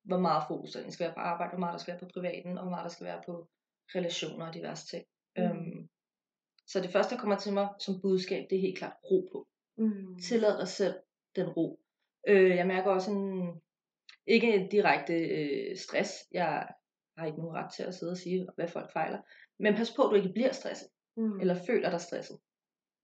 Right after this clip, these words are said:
Speaker 1: Øhm, for det vil du, det mærker jeg måske, du har lidt tendens til hurtigt at føle den her overfladiske vejrtrækning på grund af stress.
Speaker 2: Mm.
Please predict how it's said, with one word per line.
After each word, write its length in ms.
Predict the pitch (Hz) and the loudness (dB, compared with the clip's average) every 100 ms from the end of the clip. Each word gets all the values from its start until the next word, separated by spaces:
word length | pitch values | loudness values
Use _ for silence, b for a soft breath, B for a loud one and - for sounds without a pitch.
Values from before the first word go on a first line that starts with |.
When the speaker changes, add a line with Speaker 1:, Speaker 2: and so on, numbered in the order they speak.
| - | -4
Speaker 1:
Øhm, 600 | 190 180 170 156 139 143 - _ _ | -2 0 -2 -6 -8 -10 -12 _ _
for 60 | 208 | -2
det 160 | 185 196 | 0 2
vil 100 | 196 | 4
du, 380 | 190 180 160 156 _ _ _ - | 4 2 -2 -8 _ _ _ -2
det 80 | 202 | 4
mærker 280 | 180 156 | 6 6
jeg 100 | 233 | 4
måske, 240 | 247 - 233 | -2 -4 -6
du 60 | 233 | -4
har 180 | 214 208 | -4 -4
lidt 100 | 208 | -4
tendens 340 | 220 202 - | -4 -6 -6
til 200 | - 208 202 _ _ | -6 -8 -8 _ _
hurtigt 360 | 226 208 220 208 | -2 0 0 -2
at 100 | 202 - | -4 2
føle 260 | 208 208 | 4 6
den 160 | 208 202 | 2 0
her 60 | |
overfladiske 760 | 208 196 208 - - 185 202 - | 2 2 2 0 -4 -2 -4 -2
vejrtrækning 560 | 190 185 - 202 180 185 - _ _ _ | 0 0 -2 -6 -6 -10 -12 _ _ _
på 60 | _ | _
grund 120 | 180 | -2
af 60 | - | -2
stress. 240 | - - - - _ _ | -8 -12 -12 -14 _ _
Speaker 2:
Mm. 260 | 214 208 | -4 -4